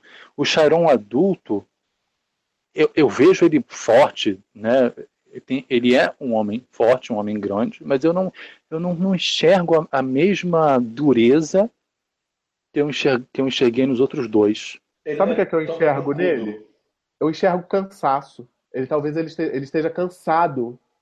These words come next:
Speaker 3: daquela... daquilo. Ele, ele tá cansado de fingir, de colocar aquela casca grossa. Eu enxerguei isso muito.
Speaker 2: Eu posso dizer o que me parece? Eu achei ele adulto muito parecido.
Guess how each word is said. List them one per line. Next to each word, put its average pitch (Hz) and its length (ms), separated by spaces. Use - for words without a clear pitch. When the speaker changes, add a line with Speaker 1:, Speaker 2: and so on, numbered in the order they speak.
Speaker 3:
daquela... 131 520
daquilo. 123 640
Ele, 113 240
ele 123 160
tá 143 180
cansado 165 760
de 127 80
fingir, 135 560
de 123 100
colocar 135 380
aquela 127 260
casca 123 320
grossa. 113 500
Eu 131 140
enxerguei 139 380
isso 147 340
muito. 113 440
Speaker 2:
Eu 143 100
posso 190 180
dizer 160 160
o - 20
que - 80
me 113 60
parece? 110 720
Eu 156 140
achei 156 340
ele 135 240
adulto 131 560
muito 165 340
parecido. - 1200